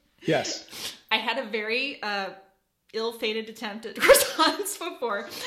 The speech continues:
Speaker 2: So I am just curious if you have any plans, or maybe you've already done this and I just didn't see it, like, on your blog or anywhere, to, number one, share your high stearic acid croissant recipe, or do you have, like, a tutorial that walks us through it? <laughs>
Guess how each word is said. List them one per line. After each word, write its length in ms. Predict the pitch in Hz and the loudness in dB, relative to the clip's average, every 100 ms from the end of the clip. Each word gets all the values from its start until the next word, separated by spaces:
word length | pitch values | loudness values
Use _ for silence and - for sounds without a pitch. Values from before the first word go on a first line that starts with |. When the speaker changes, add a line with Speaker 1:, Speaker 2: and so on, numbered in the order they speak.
| 392 285 | -6 -4
Speaker 2:
So 220 | - 254 208 | 2 2 2
I 160 | 233 262 | 0 0
am 180 | 370 415 | -2 -8
just 260 | 427 - | -10 -10
curious 460 | - 208 175 208 - | -8 -6 -4 -6 -8
if 140 | 214 | -10
you 80 | 240 | -6
have 80 | 247 | -6
any 140 | 269 285 | -6 -6
plans, 300 | 220 208 202 | -6 -6 -6
or 60 | |
maybe 180 | 202 214 | -6 -6
you've 100 | 214 | -6
already 180 | 208 190 | -6 -8
done 180 | 190 185 | -10 -10
this 160 | 175 175 | -12 -12
and 80 | |
I 80 | 175 | -12
just 140 | 170 - | -10 -12
didn't 180 | 180 175 | -12 -14
see 180 | - 175 | -12 -12
it, 80 | |
like, 180 | 175 165 | -12 -14
on 140 | 175 175 | -16 -14
your 100 | 175 | -16
blog 500 | 165 165 165 170 160 | -12 -8 -8 -8 -10
or 120 | 165 | -12
anywhere, 540 | 170 170 175 170 170 - | -12 -14 -12 -10 -12 -14
to, 100 | 208 | -12
number 220 | 208 208 | -10 -10
one, 280 | 196 196 190 | -10 -12 -12
share 400 | - - 190 190 | -10 -8 -6 -6
your 160 | 180 | -6
high 160 | 180 175 | -6 -6
stearic 380 | 180 - 180 170 - | -8 -10 -10 -10 -12
acid 600 | 170 170 - 180 175 175 - - - - - | -10 -10 -10 -10 -10 -14 -18 -20 -20 -20 -16
croissant 520 | - 196 - 233 226 | -10 -8 -6 -6 -4
recipe, 1000 | 233 226 226 240 226 220 220 220 - - _ _ | -6 -6 -8 -8 -6 -6 -4 -4 -8 -16 _ _
or 280 | 196 196 196 | -8 -6 -6
do 160 | 190 190 | -6 -10
you 120 | 196 | -14
have, 340 | 180 185 175 165 | -12 -10 -12 -14
like, 220 | 165 - _ - | -16 -18 _ -20
a 80 | 180 | -18
tutorial 580 | 180 180 262 320 175 156 | -16 -18 -14 -14 -12 -14
that 140 | - | -16
walks 300 | - 185 - | -16 -16 -16
us 140 | 170 - | -18 -16
through 200 | 233 - | -14 -12
it? 180 | - | -8
<laughs> 60 | 247 | -8